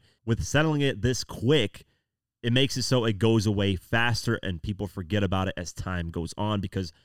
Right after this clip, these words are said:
there's gonna be new headlines that come out and people just move on from the situation. Because it's something so crazy that it's gonna hang around his legacy forever. So him trying to settle this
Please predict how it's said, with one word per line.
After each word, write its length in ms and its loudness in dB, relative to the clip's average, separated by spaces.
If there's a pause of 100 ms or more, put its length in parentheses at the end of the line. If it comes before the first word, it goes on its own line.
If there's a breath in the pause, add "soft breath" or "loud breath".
(120 soft breath)
there's 140 -4
gonna 100 0
be 100 -2
new 220 4
headlines 460 2
that 100 -6
come 180 -2
out 280 2 (300)
and 100 -14
people 180 -2
just 220 -4
move 240 2
on 180 0
from 140 -6
the 40 -2
situation. 720 -4 (400)
Because 260 0
it's 100 -4
something 260 -4
so 340 0
crazy 560 0
that 120 0
it's 140 -6
gonna 380 -2
hang 340 0
around 260 2
his 160 0
legacy 420 -4
forever. 680 -2 (240 soft breath)
So 140 4
him 140 6
trying 200 2
to 80 0
settle 400 2
this 380 -2